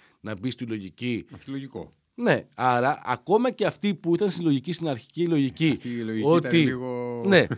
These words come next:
Speaker 1: που ήταν στη λογική την αρχική, ότι εγώ θα βρω ένα σπίτι το οποίο θα είναι,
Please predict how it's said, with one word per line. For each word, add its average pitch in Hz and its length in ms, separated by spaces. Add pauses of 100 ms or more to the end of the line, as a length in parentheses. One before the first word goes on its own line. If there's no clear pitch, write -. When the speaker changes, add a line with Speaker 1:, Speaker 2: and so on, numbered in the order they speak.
(220)
Speaker 1:
που - 80
ήταν 185 140
στη 165 100
λογική 165 300
την 170 120
αρχική, 151 520
ότι 131 240
εγώ 151 100
θα 170 100
βρω 160 120
ένα 175 100
σπίτι 143 440 (1000)
το 117 100
οποίο 135 460 (240)
θα 123 220
είναι, 147 400